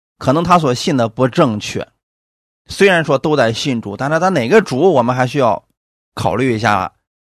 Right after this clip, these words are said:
打个一，问号了。如果一个人说自己多么的有信心，结果呢，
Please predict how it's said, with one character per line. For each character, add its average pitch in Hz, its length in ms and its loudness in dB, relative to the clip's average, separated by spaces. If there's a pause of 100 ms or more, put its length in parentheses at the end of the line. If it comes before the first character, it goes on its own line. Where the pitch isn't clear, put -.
打 - 140 -8
个 110 140 -2
一， 127 180 -6
问 156 200 4
号 95 220 -6
了。 78 160 -12 (920)
如 240 180 4
果 254 100 8
一 180 140 2
个 220 80 6
人 196 120 4
说 214 140 4
自 214 140 -4
己 202 100 0
多 190 280 4
么 185 120 4
的 190 80 2
有 143 140 4
信 151 220 0
心， 151 260 -4 (440)
结 190 200 2
果 170 140 4
呢， 147 260 0